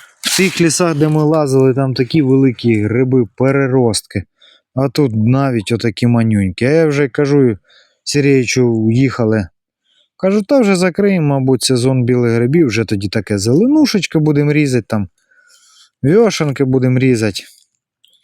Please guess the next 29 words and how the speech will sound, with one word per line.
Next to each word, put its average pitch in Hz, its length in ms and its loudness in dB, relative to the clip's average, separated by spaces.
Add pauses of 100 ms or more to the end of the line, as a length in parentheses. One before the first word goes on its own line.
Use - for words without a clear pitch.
(360)
А 175 100 -2
воно, 262 340 4
оказується, 214 600 0
ще 202 180 0
й 214 60 4
ранувато, 214 580 2
мабуть, 110 380 0
закривати 104 520 -2
сезон 104 360 -2
білих 101 300 -2
грибів. 95 400 -4 (1000)
Так 240 220 0
що 202 140 -2
шукаємо, 180 600 0
друзі, 131 360 0
далі 208 400 2 (1200)
і 139 80 -2
крутимо 147 540 0
педалі. 101 500 -2 (640)
Погнали! 101 540 -2 (1700)
Так, 170 260 -2
ну 220 100 4
що, 202 180 0
друзяки, 151 540 0
коротенький 190 580 0
підсумок 147 500 0
в - 40 -20
кінці 151 360 0
грибалки. 135 760 0